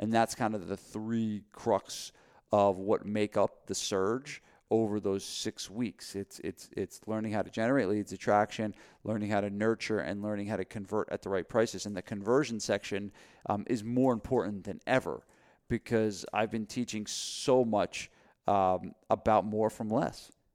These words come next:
I mean, look at G F P and look at what we've been doing and how many clients, how many one-on-one sessions, you know, are we doing right now that, you know, we, it, it's a very useful thing to have large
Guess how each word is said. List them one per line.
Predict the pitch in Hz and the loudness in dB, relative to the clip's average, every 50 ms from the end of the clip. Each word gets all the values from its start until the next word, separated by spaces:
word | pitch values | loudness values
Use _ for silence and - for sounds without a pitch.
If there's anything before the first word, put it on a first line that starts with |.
| _ _ _ _ _ _ | _ _ _ _ _ _
I | - | -4
mean, | 110 110 107 104 | -2 -2 -2 2
look | 110 123 - - | 2 2 4 2
at | 135 113 | 0 0
G | - - 117 120 | 0 -2 0 2
F | 117 - - | 0 0 0
P | - 160 165 | 0 0 2
and | 135 107 | 2 0
look | 104 110 - | 0 -2 -2
at | 127 104 | -2 -2
what | 98 117 110 | 0 -2 -2
we've | 85 117 123 101 | -2 -4 -6 -6
been | 113 113 107 | -6 -8 -4
doing | 101 127 143 143 123 104 | -2 0 0 0 0 -2
and | 98 101 | -2 -2
how | 113 110 | -2 -2
many | 113 113 113 117 | 0 0 -2 -4
clients, | - - 117 117 123 123 120 - 104 98 92 | -2 0 2 2 2 2 0 -2 -8 -6 -2
how | 117 120 | 0 0
many | 123 127 117 | 0 0 0
one-on-one | 110 107 107 123 127 123 117 113 110 120 127 131 | -2 0 2 2 4 4 2 2 2 0 0 0
sessions, | 127 - - 107 107 - - 107 101 101 104 - - - - - - _ _ | 0 2 2 2 2 2 -2 -6 -6 -8 -10 -12 -14 -16 -18 -20 -20 _ _
you | - 113 | -4 0
know, | 117 113 87 | 0 2 2
are | 69 107 117 | 4 2 2
we | 107 104 104 101 | 2 0 -4 -4
doing | - 123 127 131 135 117 107 | -2 0 0 2 0 0 0
right | 107 104 104 90 | 0 -2 -2 -2
now | 82 104 104 104 101 101 101 101 - - - - - _ _ - | -2 -2 0 0 0 0 -2 -2 -6 -10 -18 -20 -20 _ _ -4
that, | 98 110 117 113 110 101 - - - - - _ - | 2 4 4 6 6 4 2 0 -8 -18 -18 _ -4
you | 113 107 | -2 0
know, | 107 107 110 117 123 139 - _ - | 2 2 2 0 0 -4 -8 _ -4
we, | 110 117 117 120 120 113 - - | -2 0 0 0 0 -2 -4 -4
it, | - 107 101 - - | -4 -4 -4 -2 -4
it's | - 107 - - | -6 -6 -2 -2
a | 123 | -2
very | 107 95 110 120 117 123 127 127 | -2 2 2 4 6 6 4 2
useful | 120 117 120 127 135 - - - 113 107 | 2 0 -2 -2 -2 -2 -4 -2 -4 -4
thing | - - 151 160 147 127 117 | 0 2 2 4 4 2 2
to | - 120 | 0 2
have | 110 113 110 110 107 98 - - | 4 6 6 6 4 2 -2 -6
large | - - 104 104 107 110 113 113 113 110 - - - | -6 -6 -2 2 4 6 6 6 4 2 -2 -10 -12